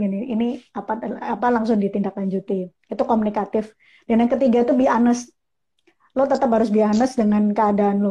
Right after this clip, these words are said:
Misalnya nih, misalnya dia tertarik sama satu produk Duanyam. Eh,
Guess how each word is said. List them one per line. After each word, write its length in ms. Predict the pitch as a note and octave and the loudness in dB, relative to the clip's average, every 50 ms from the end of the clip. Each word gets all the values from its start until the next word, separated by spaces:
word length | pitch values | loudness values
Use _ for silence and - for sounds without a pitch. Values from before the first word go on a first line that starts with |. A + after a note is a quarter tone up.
| G3 G3+ | -2 -2
Misalnya 480 | G3+ - G#3+ G#3+ A3+ C4+ C#4 C4 B3 | -2 -2 -2 0 2 2 4 4 4
nih, 300 | A#3 A3 A3 A#3+ A#3+ - _ _ _ _ _ _ - | 2 2 0 -2 -4 -6 _ _ _ _ _ _ -4
misalnya 280 | A#3+ B3 B3+ B3 D4 D4+ | 0 2 2 4 4 4
dia 120 | B3 C#4 D#4 - | 4 4 4 2
tertarik 360 | C4+ B3+ B3 A#3 A#3 C#4 C4+ - | 0 0 0 0 0 0 0 0
sama 160 | B3 A#3 A#3 | 0 0 2
satu 240 | A#3+ A#3 G#3 A3+ G#3+ | 0 0 -2 -2 0
produk 240 | A#3 A3 G3+ G3+ | 0 0 0 0
Duanyam. 560 | G#3+ G#3 G3 G3+ G3+ G3+ G#3 G#3 G3 F3+ E3+ E3 _ _ _ _ _ _ _ _ _ _ _ _ _ _ _ - | 0 0 0 2 2 0 0 0 -2 -4 -8 -14 _ _ _ _ _ _ _ _ _ _ _ _ _ _ _ -10
Eh, 360 | B3 A3 G#3 G#3 G3+ G3+ G3+ | -6 -4 -4 -2 -2 -2 -4